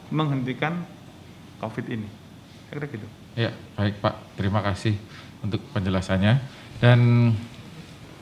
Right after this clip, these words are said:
Speaker 2: terakhir Pak, kami mengucapkan terima kasih kepada narasumber yang juga sudah berbagi info, berbagi berita, dan juga mungkin menjelaskan banyak hal kepada rekan-rekan semuanya penonton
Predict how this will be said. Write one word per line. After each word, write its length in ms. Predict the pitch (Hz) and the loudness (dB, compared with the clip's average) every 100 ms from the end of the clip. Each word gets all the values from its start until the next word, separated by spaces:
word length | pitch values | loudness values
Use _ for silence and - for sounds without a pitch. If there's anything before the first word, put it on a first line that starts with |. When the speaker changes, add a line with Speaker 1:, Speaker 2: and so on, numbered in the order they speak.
| - - | -12 4
Speaker 2:
terakhir 260 | 120 127 139 | 6 8 6
Pak, 80 | 131 | 6
kami 120 | 135 | 6
mengucapkan 360 | 139 131 120 120 | 4 4 2 2
terima 240 | 123 117 110 | 0 0 2
kasih 240 | 113 127 | 2 2
kepada 720 | 117 110 101 98 95 95 92 - - - | 2 2 4 6 8 6 4 0 -12 -2
narasumber 560 | 101 98 107 110 104 | 0 2 2 2 2
yang 140 | 101 98 | 2 0
juga 240 | 92 101 | -2 -4
sudah 280 | 92 98 95 87 - - - - | -2 -2 -2 -4 -10 -18 -16 -10
berbagi 560 | - 101 107 98 104 110 | -4 2 2 4 2 2
info, 400 | 104 110 101 95 | 4 4 4 4
berbagi 400 | 104 98 98 98 | 0 0 0 -2
berita, 400 | 90 98 - 92 | -4 -4 0 0
dan 160 | 95 87 | 0 -2
juga 240 | 92 107 | 0 0
mungkin 400 | 98 98 107 101 - - | 0 -2 -2 -4 -8 -10
menjelaskan 640 | - 117 107 101 - 120 104 | -2 0 4 2 2 2 2
banyak 320 | 104 104 92 | 2 2 2
hal 160 | 110 104 | 4 2
kepada 560 | 107 101 95 101 90 - - - - | 0 -2 2 2 2 -2 -16 -18 -6
rekan-rekan 400 | 117 113 117 127 | 0 2 2 2
semuanya 480 | 127 123 120 120 127 | 0 2 4 4 2
penonton 720 | 123 110 107 110 110 107 110 | 2 0 2 2 2 0 -2